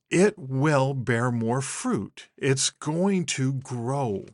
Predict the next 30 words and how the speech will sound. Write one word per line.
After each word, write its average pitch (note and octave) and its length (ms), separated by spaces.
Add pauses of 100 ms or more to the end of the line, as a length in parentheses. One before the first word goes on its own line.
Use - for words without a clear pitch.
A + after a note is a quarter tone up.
(100)
The B2 200
relationship C3+ 1300
with A2 140
Christ A2 420
is G2+ 120
gonna G2+ 260
grow. F#2+ 360 (1200)
But G#3 640 (520)
if C3+ 380
we C3 300
don't F#3+ 520
use G2+ 380
it, - 380 (640)
even G#3 380
what F3+ 180
we C3 140
have B2 800 (800)
is C3+ 160
gonna C3 200
be C3 120
taken C3+ 300
away. C3 180
We're A2+ 120
gonna B2+ 260
lose C#3+ 420
it. F#2+ 120
You've C3+ 200
heard F3+ 200
the B2 80
term, A#2+ 440